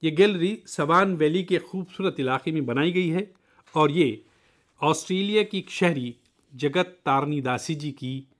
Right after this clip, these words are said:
कोशिशों का नतीजा है। जगत तारणी जी वैसे तो हैं ऑस्ट्रेलिया की, पैदाइश भी वहीं हुई, परवरिश भी वहीं हुई, लेकिन तेरह साल से भी ज़्यादा अरसा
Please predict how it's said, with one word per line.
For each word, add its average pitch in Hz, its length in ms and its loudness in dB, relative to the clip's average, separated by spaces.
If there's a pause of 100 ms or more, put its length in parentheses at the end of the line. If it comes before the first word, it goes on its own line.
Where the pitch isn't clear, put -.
(440)
कोशिशों 151 420 0
का 170 120 -2
नतीजा 104 380 -8
है। 85 240 -18 (920)
जगत 160 300 0
तारणी 185 360 6
जी 175 380 -2
वैसे 147 300 -2
तो 196 140 -2
हैं 165 260 0
ऑस्ट्रेलिया 143 480 0
की, 160 300 -8 (480)
पैदाइश 156 460 4
भी 190 100 0
वहीं 170 280 2
हुई, 170 280 0 (300)
परवरिश 131 440 2
भी 156 120 0
वहीं 156 300 0
हुई, 160 220 -4 (380)
लेकिन 151 240 -2
तेरह 170 320 2
साल 147 320 0
से 139 200 -8
भी 135 100 -4
ज़्यादा 123 360 -2
अरसा 123 480 -6